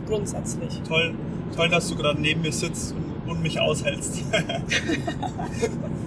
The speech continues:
Speaker 2: Danke. Das, das ist mein Lob an dich.
Speaker 1: Oh, das ist lieb von dir. Ja, aber ich, ich finde auf jeden Fall auch, dass ich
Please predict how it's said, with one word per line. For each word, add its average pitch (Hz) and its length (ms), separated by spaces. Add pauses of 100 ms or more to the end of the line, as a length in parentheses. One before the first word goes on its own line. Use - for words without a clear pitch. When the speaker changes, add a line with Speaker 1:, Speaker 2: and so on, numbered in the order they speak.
(1200)
Speaker 2:
Danke. 165 420 (1500)
Das, 160 200
das 160 120
ist 151 100
mein 147 180
Lob 156 180
an 139 140
dich. - 100 (460)
Speaker 1:
Oh, 208 300 (500)
das - 120
ist - 120
lieb 139 100
von - 200
dir. - 220 (920)
Ja, 196 160 (160)
aber 240 220 (180)
ich, - 280 (600)
ich - 120
finde 226 160
auf 220 60
jeden - 120
Fall - 100
auch, 220 120
dass - 280
ich - 300